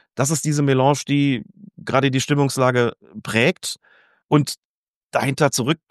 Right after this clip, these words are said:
stehen die Grausamkeiten des siebten Oktober. Nochmal, man kann das nicht oft genug betonen. Und auch die Leute, die deinen Podcast hören, wissen's natürlich und haben's schon oft genug gehört und sagen's selber wahrscheinlich. Aber nochmal,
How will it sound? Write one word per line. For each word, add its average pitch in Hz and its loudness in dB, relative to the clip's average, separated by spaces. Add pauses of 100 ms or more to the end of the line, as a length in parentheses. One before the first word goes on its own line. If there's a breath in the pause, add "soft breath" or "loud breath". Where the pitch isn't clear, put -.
(120)
stehen 139 0
die 127 -2
Grausamkeiten 156 0
des 151 -2
siebten - -4
Oktober. 147 0
Nochmal, 143 2
man 123 0
kann 180 0
das 180 -2
nicht 202 -2
oft - -6
genug 175 -4
betonen. 135 -2 (500 soft breath)
Und 110 -6
auch 139 0
die 135 0
Leute, 147 4
die 139 0
deinen 139 2
Podcast 165 -2
hören, 151 0
wissen's 185 -2
natürlich 143 0
und 139 -4
haben's 156 0
schon 160 -4
oft 127 -6
genug 127 -4
gehört 131 -2
und 131 -4
sagen's 135 0
selber 147 2
wahrscheinlich. 113 -2 (400 loud breath)
Aber 127 4
nochmal, 135 2